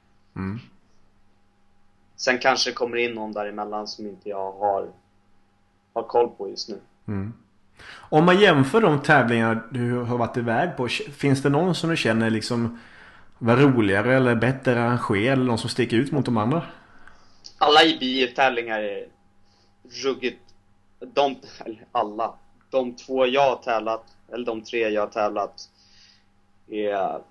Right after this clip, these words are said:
Speaker 2: de är jättebra arrangerade. Allt går i tid. Ehm, det är inget tjafs.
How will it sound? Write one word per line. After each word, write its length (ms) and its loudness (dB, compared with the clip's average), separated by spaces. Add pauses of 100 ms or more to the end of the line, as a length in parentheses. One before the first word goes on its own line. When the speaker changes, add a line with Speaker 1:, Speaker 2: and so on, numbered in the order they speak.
(100)
Speaker 2:
de 180 2
är 100 6 (180)
jättebra 460 -2 (220)
arrangerade. 680 0 (220)
Allt 340 0
går 180 0
i 40 -6
tid. 440 -4 (680)
Ehm, 400 -14 (1200)
det 60 -6
är 40 -4
inget 140 -4
tjafs. 480 -2